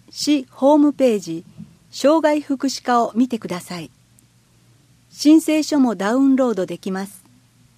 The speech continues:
申し込み問い合わせ先、申請書を五月一日から二十六日必着で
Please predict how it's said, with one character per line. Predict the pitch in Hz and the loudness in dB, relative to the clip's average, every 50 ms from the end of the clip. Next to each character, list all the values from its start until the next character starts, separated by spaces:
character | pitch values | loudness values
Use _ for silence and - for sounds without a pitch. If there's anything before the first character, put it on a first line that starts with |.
| _ _ _ _ _ _ _ _ _ _ _ _ _ _ _ _ _ _ _ - | _ _ _ _ _ _ _ _ _ _ _ _ _ _ _ _ _ _ _ -4
申 | 233 247 294 330 | 0 2 2 2
し | 330 - | 0 -2
込 | - - 311 294 | -4 -2 0 2
み | 269 277 277 247 - _ - | 2 2 0 0 -4 _ -6
問 | - 202 220 240 | -4 -2 -2 0
い | 240 | 0
合 | 226 220 | 0 0
わ | 214 214 | -2 -4
せ | 214 202 196 | -6 -8 -10
先、 | 196 - 190 180 _ - 170 165 - _ _ - - - - - - _ _ _ _ _ _ _ _ _ _ _ _ _ _ | -8 -10 -14 -14 _ -14 -16 -16 -16 _ _ -20 -20 -20 -20 -20 -20 _ _ _ _ _ _ _ _ _ _ _ _ _ _
申 | - - 277 285 320 320 | -6 0 4 4 4 4
請 | - - 302 302 302 | 2 0 -2 -2 -2
書 | 285 - - 262 262 247 240 | -2 -2 -2 -2 -2 0 -2
を | 247 247 _ _ _ _ _ _ | -4 -6 _ _ _ _ _ _
五 | - - 311 302 | 0 0 0 0
月 | 311 269 269 - 190 | 0 -4 -4 -8 -12
一 | - - 208 220 247 247 | -10 -6 -6 -4 -4 -2
日 | 247 240 240 - - | -4 -6 -6 -8 -12
か | - 185 175 | -10 -8 -6
ら | 170 165 - - - | -6 -6 -8 -6 0
二 | 208 269 302 | 2 2 2
十 | 269 - 269 226 202 | 2 0 -4 -4 -2
六 | 180 185 185 - 247 247 | -4 -4 -4 0 2 2
日 | 247 247 - 247 233 | 2 2 0 -4 -6
必 | - - 226 - - | -6 -6 -10 -10 -6
着 | - 254 254 - 254 | -6 -6 -6 -6 -2
で | 226 262 247 - | -2 -2 -2 -2